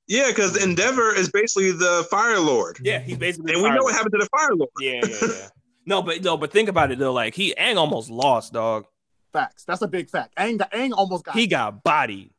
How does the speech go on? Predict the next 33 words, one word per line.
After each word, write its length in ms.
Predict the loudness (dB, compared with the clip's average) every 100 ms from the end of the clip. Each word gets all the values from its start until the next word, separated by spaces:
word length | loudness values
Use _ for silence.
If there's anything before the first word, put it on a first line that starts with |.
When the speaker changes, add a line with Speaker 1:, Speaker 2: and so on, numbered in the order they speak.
| _
Speaker 3:
Right. 180 | -16 -16 _ _ _ _ -20
That's 180 | -18 -18
a 40 |
fact. 240 | -14 -14 -16 _ -2
Speaker 1:
Yeah, 280 | 0 2
because 260 | 2 0 2
he 140 | 2
wasn't 340 | 4 2 2 2
an 80 | 2
Avatar 420 | 0 0 0 0
spirit 240 | 0 0 0
and 80 |
he 60 | 2
was 160 | 0 0
scared. 500 | -2 0 0 -2 -10 -6
<laughs> 120 | -2
Speaker 2:
Yeah, 240 | -2 0
so, 240 | 0 0 -2
so 120 | -4
you 80 | -2
said 160 | -2
with 100 | -2
the 60 | 2
Speaker 1:
Like, 80 | 2
Speaker 2:
Avatar 180 | 2 2
Speaker 1:
if 60 | 4
he 60 |
Speaker 2:
state 60 | 2
Speaker 1:
was 80 | 2
Speaker 2:
and, 120 | 2
uh, 40 | 2
Speaker 1:
Avatar 260 | 2 0
spirit, 440 | 0 0 2 2